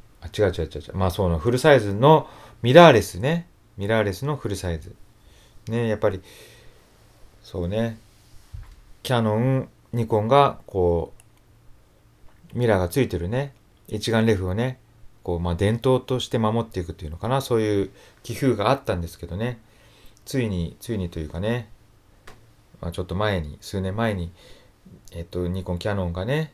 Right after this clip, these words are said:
ミラーレスのフルサイズを、えっと、発売しまして、だいぶそれ定着してきましたよね。で、今度、えっ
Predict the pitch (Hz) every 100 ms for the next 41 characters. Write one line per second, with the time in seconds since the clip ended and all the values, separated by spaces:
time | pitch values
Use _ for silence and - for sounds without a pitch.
0 | _ 101 104 98 92 131 147 - 107 -
1 | 98 87 87 76 - - - - - -
2 | _ _ _ - - _ _ - - -
3 | 85 85 82 87 90 85 - 104 95 -
4 | 82 104 104 107 101 - 127 135 135 131
5 | 135 - 151 - 92 80 92 95 - _
6 | _ _ _ - _ _ _ - 117 127
7 | 110 101 87 - - - - - _ 95
8 | 92